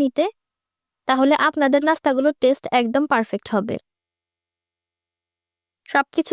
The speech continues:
ভালোভাবে মিশিয়ে নিয়ে এখানে প্রথমে দিয়ে দিব দুই কাপ আটা, পরে প্রয়োজন মতো আরও আটা অ্যাড করে নিব। হাত দিয়ে কিছুটা মিশিয়ে নিচ্ছি। আমার কাছে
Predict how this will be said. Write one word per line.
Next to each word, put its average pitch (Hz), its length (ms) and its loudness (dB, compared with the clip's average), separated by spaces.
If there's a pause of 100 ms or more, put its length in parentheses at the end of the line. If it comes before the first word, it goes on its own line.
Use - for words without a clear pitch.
(120)
ভালোভাবে 302 460 4
মিশিয়ে 294 380 0
নিয়ে 277 120 2 (140)
এখানে 269 240 0 (100)
প্রথমে 269 380 2
দিয়ে 285 220 0
দিব 240 140 0 (560)
দুই 262 200 2 (100)
কাপ 254 140 0 (140)
আটা, 247 220 -2 (1080)
পরে 311 180 4 (140)
প্রয়োজন 311 440 4
মতো 269 180 0 (220)
আরও 247 180 0 (300)
আটা 262 200 -2
অ্যাড 214 140 0 (100)
করে 247 220 2
নিব। 190 140 -8 (1080)
হাত 269 260 -2
দিয়ে 311 220 0
কিছুটা 302 260 0 (100)
মিশিয়ে 285 360 0
নিচ্ছি। - 300 -4 (1040)
আমার 269 320 2
কাছে 294 180 0